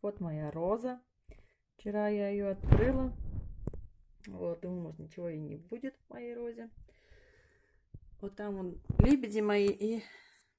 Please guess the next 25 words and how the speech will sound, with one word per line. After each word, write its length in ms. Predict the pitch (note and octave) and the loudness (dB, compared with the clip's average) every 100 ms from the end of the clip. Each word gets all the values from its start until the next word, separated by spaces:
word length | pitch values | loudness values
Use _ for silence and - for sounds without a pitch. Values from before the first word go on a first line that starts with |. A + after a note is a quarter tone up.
| _ - | _ -14
как-то 260 | G3+ G3+ G3+ | -12 -2 0
не 160 | G3+ | 2
видно. 380 | A3 A#3+ A3 - _ - - | 2 0 -2 -6 _ -18 -10
М, 540 | A3 A#3+ A#3 A#3 A#3 - | -4 -4 -2 -4 -4 -6
вон 200 | A#3+ A#3 | -6 -2
там 160 | A3 G#3+ | -2 -2
чуть-чуть, 300 | - G3 - _ _ _ _ | -2 -4 -4 _ _ _ _
вот 220 | A#3 B3 | -6 -2
так 200 | A#3+ A#3+ | -2 -4
чуточку, 500 | - G#3+ - - - - | -4 -4 -4 -6 -10 -2
вот 320 | A3 A3+ A3+ _ | 2 2 0 _
так-то 340 | G#3 G3 - E3+ | 2 2 0 -2
видно. 440 | G#3 C4+ A3+ G3 _ - - - - | 0 0 0 0 _ -20 -20 -20 -20
Наверное, 260 | - F#3+ F#3+ | -8 -6 -4
перевернулась 640 | F#3+ F3 F3 D#3+ D#3+ - - _ _ | -4 -4 -4 -6 -8 -14 -20 _ _
за 720 | - E3+ F3 E3 E3 E3 E3 D#3 _ | -14 -6 -4 -2 -4 -6 -10 -14 _
моими 400 | F3 F3+ E3 D#3+ | -6 -6 -4 -6
лебедями. 680 | D#3+ A3 C#4+ D4+ C#4+ D4 C#4 - _ _ _ - - _ - _ _ _ - | -4 0 0 2 2 4 2 -4 _ _ _ -20 -20 _ -20 _ _ _ -10
Еще 360 | G3+ - G#3+ | -4 2 4
одна 280 | G3 F3+ F3+ | 4 4 4
роза. 420 | F3 F3 E3+ F3+ F3+ - - - - - | 4 2 2 -2 -4 -10 -12 -16 -18 -6
Перезимовали 600 | F#3 F#3 F#3+ G3 F#3 F3 | -4 -2 0 2 4 4
они 260 | F3 E3+ F3 | 2 0 -2
хорошо, 720 | - E3 D#3+ - G3 A#3+ D#4 - | -4 -4 -4 -4 0 0 0 -6
зелененькие, 840 | - D3+ D#3 G#3 C4 C4+ C4+ B3+ | -10 -6 0 2 2 2 0 -4